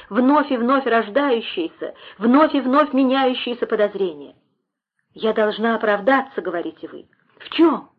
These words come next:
В том, что я готова ехать, любить, умереть, в том, что я полна отчаяния?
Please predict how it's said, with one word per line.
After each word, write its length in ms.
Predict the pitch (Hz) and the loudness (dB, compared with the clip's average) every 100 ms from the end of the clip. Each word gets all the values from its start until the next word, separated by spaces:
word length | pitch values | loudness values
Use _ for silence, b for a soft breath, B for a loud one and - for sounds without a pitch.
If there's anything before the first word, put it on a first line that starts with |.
| _ _ _ _ _ B - | _ _ _ _ _ B -4
В 60 | - | 4
том, 200 | 311 285 | 4 4
что 160 | 302 | 2
я 140 | 277 247 | 2 2
готова 360 | 254 285 277 | 2 2 0
ехать, 520 | 240 196 269 - 196 | 0 0 0 0 -4
любить, 480 | 220 269 214 277 277 | -2 0 0 -2 0
умереть, 500 | 254 254 262 320 285 B B - | -2 0 2 2 0 B B -2
в 60 | |
том, 180 | 285 320 | 2 2
что 140 | - | 2
я 100 | 285 | 0
полна 360 | 254 233 226 269 | 2 2 2 -2
отчаяния? 760 | 220 - 254 294 359 339 190 | -4 -4 -2 0 -2 -4 -6